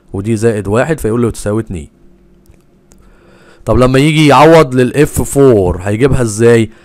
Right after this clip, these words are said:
قال لي ال اف فور نفس الكلام، هيقول له اف ثري بلس اف تو.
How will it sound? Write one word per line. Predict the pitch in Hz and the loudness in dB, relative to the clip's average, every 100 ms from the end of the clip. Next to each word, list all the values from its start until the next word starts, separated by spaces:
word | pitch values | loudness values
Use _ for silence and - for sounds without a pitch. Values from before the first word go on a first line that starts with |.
| _ | _
قال | 127 | 0
لي | 151 | 2
ال | 139 | 2
اف | 151 - | 0 0
فور | 143 151 160 139 | -2 2 2 2
نفس | 147 - | -2 -4
الكلام، | 135 - 117 110 92 | -6 -2 0 0 -2
هيقول | 104 113 143 | -4 -2 0
له | 135 139 | 2 0
اف | 143 131 110 | 0 -2 -4
ثري | 113 131 160 | -4 -4 -2
بلس | 123 113 - | 0 -2 -2
اف | 135 139 | -4 -4
تو. | - 131 90 | -2 -2 -4